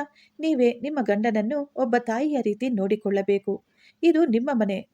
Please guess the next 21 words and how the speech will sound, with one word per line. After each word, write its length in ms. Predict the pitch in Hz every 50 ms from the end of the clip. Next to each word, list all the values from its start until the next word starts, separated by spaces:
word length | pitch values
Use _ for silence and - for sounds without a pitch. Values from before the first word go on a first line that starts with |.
| _ -
ಒಂದು 240 | 208 202 185 202 190
ವೇಳೆ 380 | 202 220 247 269 254 220 - -
ಈ 100 | - 233
ಮನೆಯಲ್ಲಿ 460 | 220 208 208 220 277 285 247 226 247 233
ನಿಮಗೇನಾದರೂ 760 | 233 214 214 208 208 208 208 214 233 262 269 302 277 277
ಬೇಕಿದ್ದರೆ 600 | 226 214 208 208 - 214 190 - 214 247 302 302 311 - _ - - _ _ _
ನೀವು 180 | 349 359 330 269
ನನಗೆ 320 | 226 208 202 208 220 285
ಫೋನ್ 300 | 277 - - 208 220 214
ಮಾಡಿ, 300 | 208 202 196 196 196 190 _ _ _ _ _ _ _ -
ನಾನು 200 | 311 349 349 269
ನಿಮಗೆ 320 | 220 214 202 208 233 269
ಸಹಾಯ 400 | 262 - 220 220 - 226 277 294
ಮಾಡುತ್ತೇನೆ. 600 | 247 208 202 196 202 - - 214 196 196 190 190 - _ _ _ _ _ _ _ -
ಒಂದು 200 | 277 320 330 302
ವೇಳೆ 280 | 233 220 208 208 208 202
ಅಣ್ಣ 320 | 208 - - 247 294 320 269
ನಿಮಗೇನಾದರೂ 680 | 220 214 202 208 196 208 220 220 233 220 214 208 208 214
ಹೆಚ್ಚಾಗಿ 540 | - 196 208 208 - - 214 214 208 254
ತೊಂದರೆ 380 | 247 - 220 202 202 208 214 208
ಕೊಟ್ಟರೆ 440 | 214 208 196 - 262 294 311 285